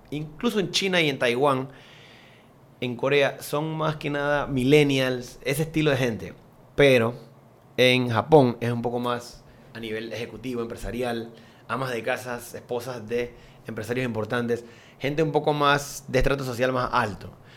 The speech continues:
Ese, existe también, ¿sabes? En Japón existe el, el arte del regalar y tus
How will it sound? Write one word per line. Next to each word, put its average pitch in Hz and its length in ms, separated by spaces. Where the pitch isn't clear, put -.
Ese, 127 240
existe 131 240
también, 131 420
¿sabes? 123 260
En 120 60
Japón 120 300
existe 156 440
el, 123 680
el 123 120
arte 147 220
del 147 120
regalar 127 640
y 120 220
tus 135 320